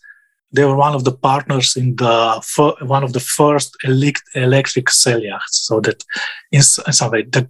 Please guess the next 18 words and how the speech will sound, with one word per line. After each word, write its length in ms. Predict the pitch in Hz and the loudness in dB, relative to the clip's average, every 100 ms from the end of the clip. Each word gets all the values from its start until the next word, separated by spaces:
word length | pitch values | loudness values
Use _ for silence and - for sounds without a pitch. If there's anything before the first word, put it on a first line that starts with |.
| _ _ | _ _
the 180 | 143 - | 0 2
company 320 | - 165 151 | 4 2 0
they 140 | 127 127 | 2 2
started 400 | 139 147 131 - | 2 -2 -2 -4
working 220 | 139 135 | -2 0
with, 180 | 123 - _ _ _ - | -2 -2 _ _ _ -6
then 280 | 127 117 | -4 -4
went 260 | 120 127 104 | 0 -2 2
bankrupt, 520 | 117 160 - 123 - | 2 2 0 -2 -2
but 160 | 123 120 | -2 2
they 260 | 135 135 _ 139 | 2 0 _ 0
got 200 | 139 135 | 2 2
the 80 | 127 | 0
know-how, 500 | 131 135 - 127 127 - - | 2 2 0 -2 -2 -12 -8
technology 500 | 131 135 135 135 - | -4 2 2 2 2
in 120 | 160 | 2
supply 380 | 131 - 131 131 | 2 2 2 4
chain, 340 | 127 135 131 | 2 0 -2